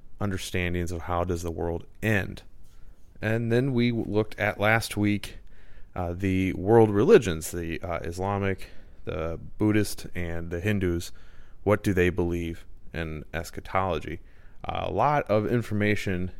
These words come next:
in those couple of episodes. Um, so I hope that you took notes, or we'll go back and listen to it another time or two. Uh, I enjoyed putting those episodes together. I learned a lot.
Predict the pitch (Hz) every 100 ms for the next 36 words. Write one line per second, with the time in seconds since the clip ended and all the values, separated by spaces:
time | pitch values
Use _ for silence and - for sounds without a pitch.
0 | - - - - 107 110 117 117 - -
1 | 95 101 104 - - 104 107 95 85 101
2 | - 123 131 131 - - - - - -
3 | 80 78 76 71 98 - 127 156 110 -
4 | - - - - 117 117 117 98 - 104
5 | 95 - 92 107 120 123 - - - 92
6 | 87 87 85 87 85 85 - - 87 87
7 | 87 87 85 - 78 85 82 85 85 82
8 | 82 87 92 85 - 80 78 - - -
9 | - - - 82 - - 127 127 95 117
10 | 107 104 104 101 101 - - - - -
11 | 113 107 95 95 98 95 85 85 85 85
12 | 85 - - - - 85 85 90 104 107
13 | 104 - 90 87 87 87 85 90